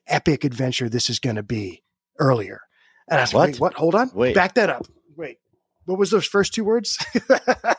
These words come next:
Speaker 1: So I didn't push it, but I, I got it. I heard the "I'm sorry."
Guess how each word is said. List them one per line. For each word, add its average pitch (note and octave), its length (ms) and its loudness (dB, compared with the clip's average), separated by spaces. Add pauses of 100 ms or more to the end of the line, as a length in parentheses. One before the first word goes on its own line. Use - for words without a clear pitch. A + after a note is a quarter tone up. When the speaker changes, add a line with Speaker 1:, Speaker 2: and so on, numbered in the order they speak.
(480)
Speaker 1:
So C#3+ 260 0
I D#3+ 80 0
didn't A3+ 180 4
push C4 240 4
it, E3+ 160 2
but F3 160 2
I, F#3+ 180 0
I E3+ 100 -2
got D3+ 280 2
it. G#2+ 160 -14
I B2 80 -6
heard D3+ 280 0
the D3+ 140 -4
"I'm D3 100 -4
sorry." C3 300 -2